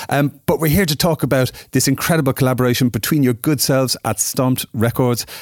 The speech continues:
between Martin Garrix and between J B L. And you all put together this incredible academy where you gathered people from all over the world, you know, young talent. We're gonna be speaking to Athanasia a bit later. Um, talk to us a bit about what were the kind of things that were happening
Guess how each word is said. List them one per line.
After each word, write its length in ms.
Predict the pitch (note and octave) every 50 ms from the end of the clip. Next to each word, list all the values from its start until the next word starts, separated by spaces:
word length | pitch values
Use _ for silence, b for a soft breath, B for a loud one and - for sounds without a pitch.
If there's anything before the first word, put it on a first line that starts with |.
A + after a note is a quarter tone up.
| B B -
between 360 | A2+ - - - E3 D#3 C3+
Martin 280 | C3 C#3 C#3 - A#2 A2+
Garrix 380 | G#2 A#2+ A#2 A#2 A2+ - - - -
and 100 | - A2+
between 360 | A2 A2+ - - B2 A#2+ G#2+ G2
J 240 | - B2+ A2+ A#2
B 180 | G2 A2 G#2 G#2
L. 220 | G2+ G2 F#2+ F#2 - -
And 160 | G2 G2+ G#2
you 80 | G#2+ A#2+
all 100 | C3 B2+
put 180 | - - -
together 320 | - - - A#2+ A2+ A2 A2
this 220 | G2+ G#2+ G2+ -
incredible 600 | G2+ G#2+ - - - - G#3 F#3+ D#3+ A#2 A2 G2 - - -
academy 560 | - - - - - D3 C#3+ C3 A#2+ G#2+ G2
where 100 | G2 G#2+
you 120 | A2 A2+
gathered 420 | G#2+ G2+ - - D#3+ C#3 D3 - -
people 240 | C#3 C3+ - A#2+
from 160 | - A#2+ A#2 - -
all 320 | - - D#3+ E3 D#3+ D#3 D3
over 240 | C#3 C#3+ B2+ B2+
the 160 | A#2+ B2 A#2+ A#2
world, 400 | A#2 C3+ C#3+ D3+ D3 C#3+ C3+ B2+
you 80 | B2+
know, 140 | A#2 A#2 A2+
young 400 | A2+ A2 A2+ C#3 C#3+ D3 C#3+ C3+
talent. 420 | - - C#3 C#3+ C#3+ C#3+ C3 - B B B B B B
We're 40 | -
gonna 140 | A2 C3 C3
be 80 | B2 A#2+
speaking 360 | - - - C#3 - C3+ B2+
to 80 | - - -
Athanasia 520 | B2+ - C3+ B2+ B2+ C3 B2 C#3 B2+ A2+
a 20 |
bit 220 | A2+ C3 B2+ - -
later. 260 | B2+ C3 B2+ B2+ A2+ B B B B B B -
Um, 220 | D3 D3+ D#3 D3+ - - _
talk 240 | - B3+ C4 B3+ -
to 80 | -
us 120 | B3 - -
a 40 | F#3
bit 240 | D#3 F#3+ F3 - - - - B2+
about 500 | B2+ A2+ - _ D3+ D3+ D#3 D3+ - - B B B B B _ _ - -
what 220 | F#3 G3+ - - _ _ _ _ -
were 340 | D#3+ E3+ F3 F3 E3+ E3+ D#3+
the 100 | C#3+ D3
kind 240 | - - D#3 D3+ D3
of 60 | B2+
things 380 | - - D#3+ D3+ D3+ C#3+ -
that 100 | D3 B2+
were 80 | - A#2
happening 560 | A2 - - - C3 - - B2 B2 A#2+ A2+